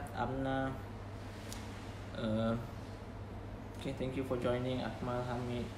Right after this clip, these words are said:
So, tolong komen, suara okey ke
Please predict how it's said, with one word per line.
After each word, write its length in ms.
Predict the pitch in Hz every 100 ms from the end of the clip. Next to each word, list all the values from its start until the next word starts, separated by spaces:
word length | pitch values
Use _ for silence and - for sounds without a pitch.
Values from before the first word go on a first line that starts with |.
| - - - - - - -
So, 400 | - 269 269 262 - - - - - - -
tolong 240 | 131 143
komen, 400 | 131 135 135 160 175 - -
suara 400 | 127 131 135 135
okey 560 | - - 131 139
ke 80 | 135